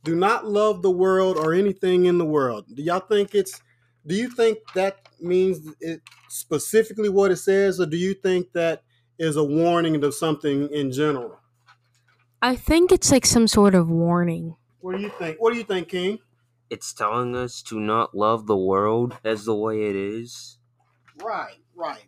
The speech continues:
Speaker 1: It's, it's not saying to go out and just be grumpy and say, "I hate everything and there's nothing to be thankful about." But it's saying don't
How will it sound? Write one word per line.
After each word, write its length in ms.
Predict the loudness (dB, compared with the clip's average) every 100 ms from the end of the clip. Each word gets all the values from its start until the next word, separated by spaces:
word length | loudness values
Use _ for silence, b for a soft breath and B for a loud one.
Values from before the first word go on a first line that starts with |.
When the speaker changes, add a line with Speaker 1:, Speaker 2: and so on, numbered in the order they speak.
| -16
Speaker 1:
It's, 260 | -16 -16 -12
it's 220 | -10 -6
not 300 | -4 -4 -6
saying 480 | -4 0 2 0 -2 b b _ -16
to 80 |
go 280 | -6 -4 0
out 300 | 0 -2 -4 -8
and 280 | -6 -4 -4
just 260 | -6 -8 -6
be 160 | -6
grumpy 680 | -6 -2 0 0 -2 -2 -2
and 160 | -2 -4
say, 200 | -2 0
"I 140 | 0
hate 260 | -2 -4 -4
everything 580 | -4 -4 -6 -4 -2 0
and 100 | 0
there's 160 | 0
nothing 400 | 0 0 0 -2
to 60 | -2
be 160 | -4 -4
thankful 480 | -2 -2 -4 -8 -8
about." 340 | -8 -8 -10 -14 B B B B B
But 160 | 0 0
it's 160 | 0
saying 480 | 2 4 6 4 2
don't 300 | 2 4 2